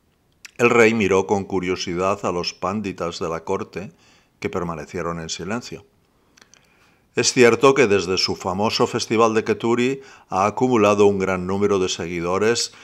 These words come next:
y ejerce un gran poder en esta región,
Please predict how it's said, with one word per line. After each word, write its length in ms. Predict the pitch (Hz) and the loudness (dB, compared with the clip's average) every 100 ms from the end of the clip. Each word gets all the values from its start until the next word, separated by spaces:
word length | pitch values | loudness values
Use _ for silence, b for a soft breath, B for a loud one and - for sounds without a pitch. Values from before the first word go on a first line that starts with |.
| B - | B -4
y 120 | 98 | -2
ejerce 440 | - 120 120 151 | 0 -2 0 0
un 180 | 123 107 | 2 2
gran 280 | 104 113 120 | 2 0 2
poder 320 | 98 98 117 | 2 2 0
en 120 | 95 | -2
esta 260 | 98 - 101 | -4 -2 -4
región, 520 | 95 87 120 135 | -4 -4 -4 -4